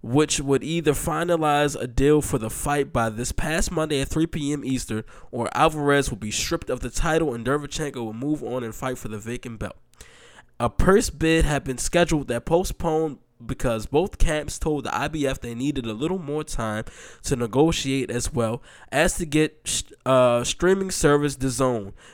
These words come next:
which has an exclusive deal with Alvarez to approve Derevchenko as Alvarez's fall opponent,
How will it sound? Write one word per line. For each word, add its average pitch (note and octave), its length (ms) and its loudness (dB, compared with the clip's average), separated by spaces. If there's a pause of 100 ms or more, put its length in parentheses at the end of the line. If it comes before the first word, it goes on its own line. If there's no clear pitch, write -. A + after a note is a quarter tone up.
which C#3 220 4
has D3+ 300 4
an C3 80 -4
exclusive G3 600 0
deal D3 280 6
with C3+ 280 4 (400)
Alvarez C3 720 4
to C#3 200 0
approve E3 680 0
Derevchenko B2+ 800 0
as A#2+ 260 -4
Alvarez's B2+ 600 0
fall C3 300 -2
opponent, - 380 -10